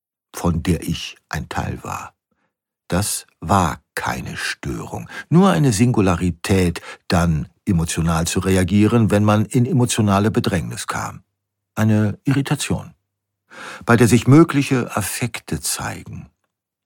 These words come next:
Diese Nuance ihrer charakterlichen Eigenschaft, die sich unter Druck zeigte, gefiel mir sehr. Eine charmante Regung, die just in diesem einen Moment auffiel. Da sah ich sie,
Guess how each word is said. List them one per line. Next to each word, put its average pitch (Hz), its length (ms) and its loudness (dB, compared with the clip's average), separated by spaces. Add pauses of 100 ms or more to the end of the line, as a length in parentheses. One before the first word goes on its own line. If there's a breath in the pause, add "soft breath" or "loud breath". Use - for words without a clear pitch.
(400)
Diese 95 260 2
Nuance 101 760 4
ihrer 90 280 0
charakterlichen 90 680 -2
Eigenschaft, 85 800 -4 (340 loud breath)
die 90 100 4
sich 85 320 -2
unter 80 280 -4
Druck - 440 -10
zeigte, 90 600 -4
gefiel 143 480 -4
mir 143 220 0
sehr. 101 560 -8 (600)
Eine 113 160 0
charmante 135 480 0
Regung, 107 380 4 (380 loud breath)
die 117 120 6
just 139 360 4
in 110 260 0
diesem 131 480 -2
einen 117 540 0
Moment 107 560 0
auffiel. 78 760 -4 (1040)
Da 110 80 0
sah 127 260 0
ich 73 240 -6
sie, - 380 -14